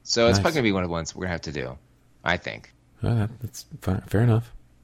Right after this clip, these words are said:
Speaker 1: I mean, I just, I'm a fan. That's all I'm saying.
Speaker 2: Uh, you're reading regular show. Uh, we'll do it.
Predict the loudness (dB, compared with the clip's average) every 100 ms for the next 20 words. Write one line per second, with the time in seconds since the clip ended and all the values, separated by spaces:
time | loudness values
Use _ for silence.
0 | _ -8 -4 -4 -4 -6 -6 -6 -6 -6
1 | -4 -2 0 -2 -2 -14 -10 -6 -6 -6
2 | -8 -12 _ _ _ _ _ _ _ -4
3 | -2 2 4 6 8 8 8 6 4 4
4 | 4 2 -2 -6 -2 0 2 4 2